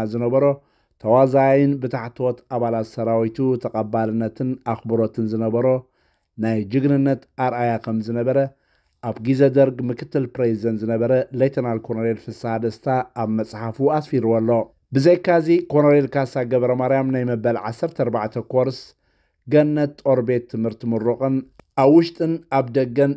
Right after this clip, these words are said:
ብወታደራዊ ትምህርቲ ኣየር ወለድ ናይ ሬንጀር ስፔሻል ፎርስ እንደሚርካ ዝተፈላለዩ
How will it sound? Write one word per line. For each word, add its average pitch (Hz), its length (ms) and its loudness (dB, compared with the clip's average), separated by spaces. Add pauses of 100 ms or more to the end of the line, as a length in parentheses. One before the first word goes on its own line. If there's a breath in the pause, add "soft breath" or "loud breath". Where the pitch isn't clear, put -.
ብወታደራዊ 131 880 2
ትምህርቲ 120 380 -6
ኣየር 117 280 0
ወለድ 120 480 2
ናይ 117 240 -2
ሬንጀር 113 440 -2
ስፔሻል 113 480 -6
ፎርስ 110 360 -6
እንደሚርካ 120 540 -2 (840)
ዝተፈላለዩ 139 640 2